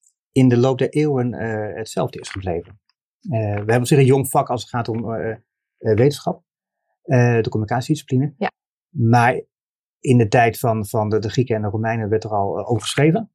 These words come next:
Speaker 2: Ja.
Speaker 1: Hele, eh, verstandige dingen. Ehm, en die essentie blijft natuurlijk hetzelfde. Alleen de context verandert en de middelen die we gebruiken.
Speaker 2: Wat is dan
Speaker 1: En
Speaker 2: de essentie?
Speaker 1: voor mij is de essentie, ehm, eh, en ik noem het altijd het pareltje in, ehm, onze communicatie. Eh, dus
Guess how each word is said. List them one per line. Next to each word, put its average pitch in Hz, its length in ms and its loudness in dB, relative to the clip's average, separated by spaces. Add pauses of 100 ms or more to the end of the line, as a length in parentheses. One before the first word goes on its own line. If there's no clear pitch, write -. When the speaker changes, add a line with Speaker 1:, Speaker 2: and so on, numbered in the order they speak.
Speaker 2:
Ja. 208 300 0
Speaker 1:
Hele, 117 400 2 (180)
eh, 98 340 -6
verstandige 101 540 -4
dingen. 175 260 2 (420)
Ehm, 123 400 4 (220)
en 123 220 4
die 170 200 4
essentie 175 340 0
blijft 135 260 4
natuurlijk - 200 -10
hetzelfde. 127 380 -2
Alleen 123 300 2
de 113 120 -2
context - 380 -2
verandert 123 360 0
en 120 120 -4
de 113 100 0
middelen 135 240 4
die 117 120 0
we 107 60 -4
gebruiken. - 480 -4 (140)
Speaker 2:
Wat 214 200 -4
is - 160 -2
dan 127 120 2
Speaker 1:
En 123 60 2
Speaker 2:
de - 60 -2
essentie? 151 560 -10 (100)
Speaker 1:
voor - 260 2
mij 160 220 4
is 127 160 -6
de 117 80 -8
essentie, 139 720 -4
ehm, 113 400 0 (520)
eh, 110 160 0
en 110 140 -4
ik 127 140 2
noem 139 140 6
het 131 80 2
altijd 123 340 -4
het 123 200 -2
pareltje 127 480 2
in, 120 240 2
ehm, 110 440 -4 (180)
onze 120 180 2
communicatie. 107 680 -4 (380)
Eh, 110 220 -4
dus - 280 -6